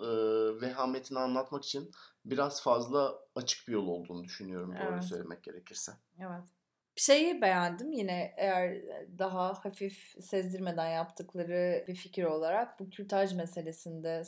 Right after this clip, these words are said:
Speaker 2: erkeği bir, bir daha ve çok daha literal olarak öldürmek sembolizmi hani epey güçlü ve açıktan bir sembolizm ama o beni rahatsız etmedi mesela
Speaker 1: Hmm.
Speaker 2: diğerleri kadar.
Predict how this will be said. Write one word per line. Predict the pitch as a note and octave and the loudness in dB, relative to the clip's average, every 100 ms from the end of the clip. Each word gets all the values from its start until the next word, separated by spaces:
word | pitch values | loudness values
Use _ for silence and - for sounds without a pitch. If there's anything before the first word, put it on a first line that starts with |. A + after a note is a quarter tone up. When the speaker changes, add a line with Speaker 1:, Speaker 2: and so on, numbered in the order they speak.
| - | 2
Speaker 2:
erkeği | F3 F#3+ F#3+ G#3+ G3+ G3+ | 2 2 0 0 0 -4
bir, | F#3+ | -6
bir | G#3+ | 0
daha | G#3 G3 G3+ G3 G3+ | 0 4 4 4 2
ve | G3 | -4
çok | A3+ G3 | -4 -2
daha | G3 G3 G3+ G3 - | 0 4 4 4 0
literal | G3+ G3+ G3 G#3 G#3 G3 | -4 -4 -2 -2 2 4
olarak | F3+ E3+ F3 | 4 2 2
öldürmek | F#3 F3+ F3+ F3 E3+ E3+ - | 0 0 -2 -4 -6 -8 -16
sembolizmi | - - F#3 F3+ E3+ E3+ F3 A3+ F4 E4 - _ | -6 2 4 4 0 -2 -4 -2 -4 -6 -14 _
hani | A#3 G#3 G3+ F#3+ | -6 -4 -6 -4
epey | A#3+ C4 A3 | -2 0 0
güçlü | G3+ G3+ - A#3 | -2 -6 -4 0
ve | |
açıktan | F#3+ A#3 - - B3 A3 | 0 0 -6 -4 -4 -4
bir | |
sembolizm | F#3 F3 E3+ E3+ F3+ D#4+ E4 | -4 -4 -4 -6 -8 -8 -4
ama | C#4 C#4 C#4+ | 0 2 2
o | A#3 | 0
beni | A#3 A#3 B3+ | 0 -2 0
rahatsız | A#3+ A#3 - A#3+ | 0 0 -4 -6
etmedi | A#3 E3+ D3 D3 | -6 -8 -12 -12
mesela | D#3 - E3 D#3+ | -14 -8 -4 -4
Speaker 1:
Hmm. | F3 | -2
Speaker 2:
diğerleri | E3 D#3+ E3 - | -2 -2 -6 -10
kadar. | - F#3 B3+ | -10 -8 -8